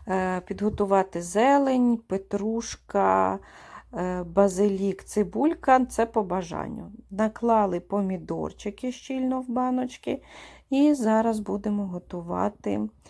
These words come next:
розсіл. Розсіл готуємо по рецепту, який ви бачите на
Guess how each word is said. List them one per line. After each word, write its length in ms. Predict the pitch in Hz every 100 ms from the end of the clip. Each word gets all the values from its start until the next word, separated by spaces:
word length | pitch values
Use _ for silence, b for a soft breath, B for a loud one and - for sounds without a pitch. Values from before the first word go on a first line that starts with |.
| B B -
розсіл. 760 | 190 202 202 - - 151 147 165 - _ _ _ B B B B B B - 175
Розсіл 760 | 196 214 - - 330 370 349
готуємо 680 | 220 214 - 277 302 277 226
по 240 | - 226
рецепту, 640 | 208 196 - 302 - -
який 380 | 233 196 - 233
ви 100 | 214
бачите 560 | 165 185 202 - - 160
на 360 | 160 185 226